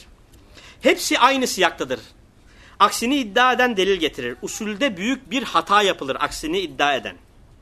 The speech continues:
Amelin imandan olduğu sabit olduktan sonra ki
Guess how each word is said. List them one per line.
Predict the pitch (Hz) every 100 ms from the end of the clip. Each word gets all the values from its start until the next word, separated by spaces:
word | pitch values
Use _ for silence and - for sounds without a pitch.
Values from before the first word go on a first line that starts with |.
| - - - - - -
Amelin | 185 214 262 254
imandan | 220 220 214 226 254
olduğu | 220 190 208
sabit | - 185 190 220
olduktan | 202 190 - 226
sonra | 202 185 180 220
ki | 202 202